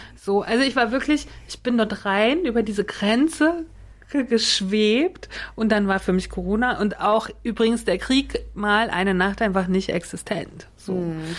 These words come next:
Speaker 1: Und es wurde einfach nur gerauscht und getanzt
Speaker 2: Und ich
Speaker 1: und
Speaker 2: glaube, das ist
Speaker 1: irgendwie
Speaker 2: total
Speaker 1: das
Speaker 2: wichtig
Speaker 1: Leben
Speaker 2: auch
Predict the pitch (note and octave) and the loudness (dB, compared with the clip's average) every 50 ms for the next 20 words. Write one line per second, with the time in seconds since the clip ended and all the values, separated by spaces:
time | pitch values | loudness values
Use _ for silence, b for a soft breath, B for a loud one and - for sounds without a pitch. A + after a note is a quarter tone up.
0 | B B B B B G#3 G3 F#3 F3 F#3 F3+ - F#3 F3+ F3 F3 C#3+ E3 E3 - | B B B B B 0 2 2 2 2 0 0 0 0 2 2 2 0 0 -2
1 | F3+ E3 F3 F3+ E3 E3 D#3+ D#3+ E3 E3+ F3+ F#3 - - - F#3+ E3+ - E3 - | -2 0 0 0 0 -2 -2 -2 0 2 2 0 -2 -4 -6 -6 -6 -6 -4 0
2 | E3+ E3+ E3+ E3 F#3 F#3 F#3+ F#3 E3+ E3+ F#3 F#3+ G3+ G#3 G3+ G3 G3 F3 E3+ E3+ | 2 2 2 2 2 0 -2 -2 0 0 2 2 2 2 2 2 2 0 0 0
3 | E3+ E3+ F3 G3 F#3+ F#3+ F3+ F#3 G3+ G#3 G3+ A3 G#3 A3+ B3+ | 2 2 4 4 4 2 2 0 0 0 2 2 2 2 4